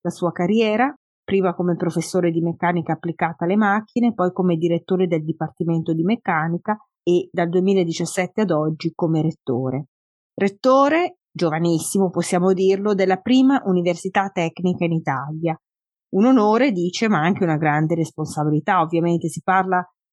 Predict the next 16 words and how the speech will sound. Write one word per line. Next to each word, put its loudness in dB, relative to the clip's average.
di 2
uno 6
dei 2
primi 2
venti 0
atenei 2
al 2
mondo 0
in 2
ben 4
tre 0
aree 2
di -4
studio, 0
che -4
sono 0